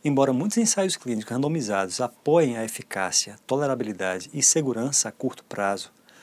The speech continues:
os dados sobre segurança e tolerabilidade a longo prazo são escassos. O objetivo desse estudo foi investigar a segurança do metilfenidato durante um período de dois anos em relação ao crescimento e desenvolvimento,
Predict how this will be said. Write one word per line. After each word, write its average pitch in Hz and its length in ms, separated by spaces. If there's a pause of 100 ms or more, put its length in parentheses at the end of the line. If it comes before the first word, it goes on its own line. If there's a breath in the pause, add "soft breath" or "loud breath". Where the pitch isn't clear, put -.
(260 loud breath)
os 139 140
dados 180 320
sobre 151 200
segurança 127 640
e - 20
tolerabilidade 127 840
a - 100
longo 143 260
prazo 107 440 (120)
são - 180
escassos. - 680 (920 loud breath)
O 127 40
objetivo 113 300
desse 156 180
estudo 98 480
foi - 200
investigar 117 680
a 131 80
segurança 151 560
do 147 100
metilfenidato 107 760 (280 loud breath)
durante 131 280
um 143 40
período 120 380
de 117 140
dois 151 400
anos 123 400 (100)
em 156 60
relação 143 440
ao 123 120
crescimento 139 640 (500 loud breath)
e 220 220
desenvolvimento, 165 880